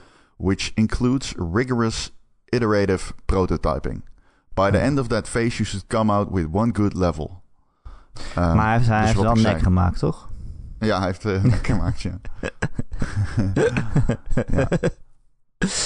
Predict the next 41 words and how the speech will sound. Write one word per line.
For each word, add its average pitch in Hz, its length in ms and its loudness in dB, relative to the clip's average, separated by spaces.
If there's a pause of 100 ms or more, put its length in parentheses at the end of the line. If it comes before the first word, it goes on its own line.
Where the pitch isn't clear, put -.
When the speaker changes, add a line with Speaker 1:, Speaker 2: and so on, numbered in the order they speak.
(120)
Speaker 1:
Ja, 98 380 2
goed. - 480 2 (100)
Speaker 2:
<laughs> - 840 -4
Het - 100 -6
werkt 95 180 0
niet 95 140 -2
altijd. 82 300 -2 (600)
Speaker 1:
Ik, - 220 -6
eh, 90 320 2 (1700)
ik - 100 -18
kan 101 240 0
niet 101 180 2
echt 82 180 -2
zeggen 95 240 2
dat 90 160 0
daar 92 180 2
heel 95 140 2
veel 95 120 -2
goede 90 520 2
gameplay 87 440 -2
stukjes - 440 -10
uit - 160 -8
zijn 113 120 2
gekomen. 98 500 2
Speaker 2:
<laughs> - 0 - (2250)
Je - 60 0
hebt 113 140 0
ook, 143 180 0
eh, 117 200 2
de 107 60 4
Ron 113 280 2
en 107 80 2
Erik 110 240 2
methode 95 380 2
van 92 180 0
podcast, - 520 -2
hè? 104 140 0
Ken 131 140 -4
je 139 100 -2
die 143 140 -2
al? 226 140 -4